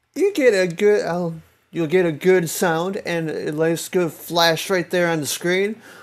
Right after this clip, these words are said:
of the person who followed me. And I would like to kind of see more subscribe, more followers this time around in future,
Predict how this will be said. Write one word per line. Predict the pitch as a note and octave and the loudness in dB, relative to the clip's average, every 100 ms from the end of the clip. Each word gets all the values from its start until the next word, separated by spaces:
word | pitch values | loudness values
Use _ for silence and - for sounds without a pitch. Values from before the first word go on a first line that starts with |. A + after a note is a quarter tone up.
| - | -4
of | F3+ | -2
the | F3 | -2
person | - F#3 - E3+ | 0 0 0 -2
who | D#3 | -2
followed | D3+ - D#3+ D#3 D#3+ | -4 0 2 2 0
me. | G3+ C4+ _ - - - - - _ - | -6 -8 _ -20 -20 -20 -20 -20 _ 0
And | B3+ B3+ B3 B3 A#3 - _ _ _ _ _ _ _ _ _ _ _ _ _ - | 2 6 6 6 2 -4 _ _ _ _ _ _ _ _ _ _ _ _ _ -2
I | E3 | 4
would | G#3 A#3 | 6 6
like | G#3 G3+ | 4 2
to | G3+ F#3+ E3+ | 2 2 2
kind | E3+ F#3 F3+ | -2 -4 -4
of | E3 E3 - _ _ | -6 -10 -16 _ _
see | - F#3+ | -10 -4
more | F3+ E3 F3 | -4 -2 -4
subscribe, | - E3 - E3+ E3 E3 | -4 -10 -4 0 0 -2
more | - D3+ D3+ D3+ D3 _ | -6 -4 -2 -2 -6 _
followers | - D#3 D3+ D3+ F#3+ C4 | -4 -2 0 -2 -4 -6
this | F#3+ E3+ | -8 -10
time | - E3 D#3 | -8 -6 -2
around | D3 C#3+ D3 C3+ C#3 F#3 | -4 -4 -4 -4 -6 -8
in | E3 D3+ C3+ A#2+ | -6 -6 -6 -10
future, | - - D3 D3 C#3+ C#3 B2+ - | -14 -8 -8 -4 -4 -4 -6 -10